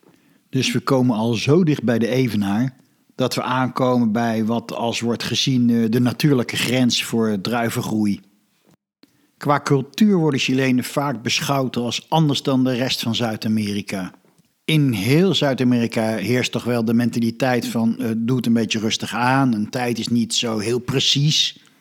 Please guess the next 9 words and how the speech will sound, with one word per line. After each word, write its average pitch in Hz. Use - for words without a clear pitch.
Maar 143
Chilenen 185
zijn 151
gewend 139
om 123
heel 143
efficiënt 135
te 127
werken. 104